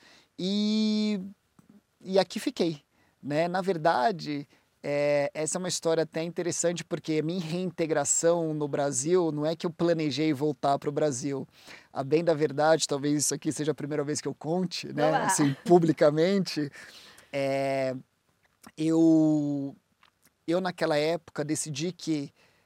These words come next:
Speaker 1: estarei onde há maior urgência.
Speaker 2: Hum.
Speaker 1: Então, a minha base, eu tinha uma mochila com poucas roupas e tal, e vivia assim.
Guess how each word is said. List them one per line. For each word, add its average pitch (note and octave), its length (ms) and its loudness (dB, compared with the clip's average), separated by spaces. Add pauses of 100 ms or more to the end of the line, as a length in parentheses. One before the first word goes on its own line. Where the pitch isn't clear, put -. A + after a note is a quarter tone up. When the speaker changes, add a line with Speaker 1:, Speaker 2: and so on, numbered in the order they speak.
(1300)
Speaker 1:
estarei F#3+ 640 0 (260)
onde D#3+ 400 -2 (120)
há E3 220 -2 (640)
maior D3+ 380 0
urgência. C3 640 -6 (540)
Speaker 2:
Hum. F#3 480 -10 (640)
Speaker 1:
Então, F4 240 -6 (920)
a - 80 -14
minha D#3 160 -4
base, E3+ 460 2
eu D#3 120 -2
tinha - 180 -10
uma D3+ 140 -4
mochila F#3 640 -4
com D#3 160 -6
poucas D3+ 400 0
roupas F3+ 500 0
e D#3 60 -4
tal, G3+ 200 -2
e D#4+ 40 0
vivia D#4 260 0
assim. D3 300 -4